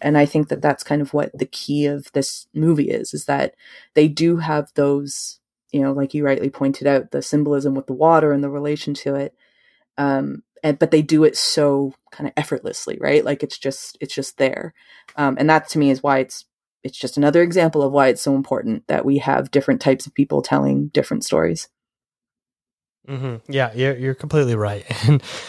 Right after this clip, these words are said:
Speaker 2: I think it's sort of a very interesting thing where there were two scenes in particular that felt very much like they were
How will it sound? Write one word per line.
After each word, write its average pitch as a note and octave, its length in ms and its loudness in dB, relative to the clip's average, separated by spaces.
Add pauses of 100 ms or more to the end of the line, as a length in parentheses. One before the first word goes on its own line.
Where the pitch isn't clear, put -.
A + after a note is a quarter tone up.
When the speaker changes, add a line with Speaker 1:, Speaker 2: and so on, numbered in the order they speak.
(160)
Speaker 2:
I D3 100 4
think F3 140 6
it's D#3 100 6
sort D#3 140 8
of A#2+ 120 2
a A#2+ 40 -6
very A#2+ 260 4
interesting A2+ 540 0 (180)
thing A2+ 260 -2
where G#2+ 220 -4
there A#2+ 140 0
were C3 100 0
two F3 500 0 (260)
scenes B2 360 2
in A#2+ 80 2
particular A#2 560 -2
that G#2+ 180 -4
felt A2+ 220 -2
very B2+ 320 4
much A#2+ 320 2 (280)
like A#2+ 180 -2
they A#2 140 0
were A#2 380 0